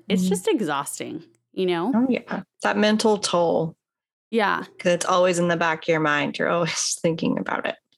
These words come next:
Speaker 1: Yeah. And I think, like, you, at least for me, I'm the kind of person, like,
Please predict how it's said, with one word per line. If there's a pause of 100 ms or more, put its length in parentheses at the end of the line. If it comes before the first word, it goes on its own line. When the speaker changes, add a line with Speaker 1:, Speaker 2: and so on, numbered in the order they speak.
(920)
Speaker 1:
Yeah.
And
I
think,
like, (120)
you, (100)
at
least
for
me,
I'm
the
kind
of
person,
like,